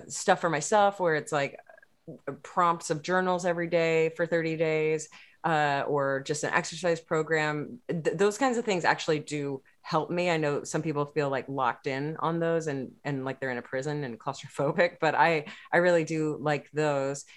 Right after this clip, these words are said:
And then we did actually do, um, some Marie Kondoing stuff and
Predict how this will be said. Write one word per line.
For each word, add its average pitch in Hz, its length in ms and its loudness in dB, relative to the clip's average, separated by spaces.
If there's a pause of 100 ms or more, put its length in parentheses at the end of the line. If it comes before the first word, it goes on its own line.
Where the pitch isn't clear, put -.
(160)
And 175 180 2
then 165 340 2
we 226 100 4
did 339 260 6
actually 190 400 4
do, 220 460 2
um, 170 340 2
some 185 180 0
Marie 196 220 -2
Kondoing 190 580 0
stuff 143 360 -2
and 147 160 -4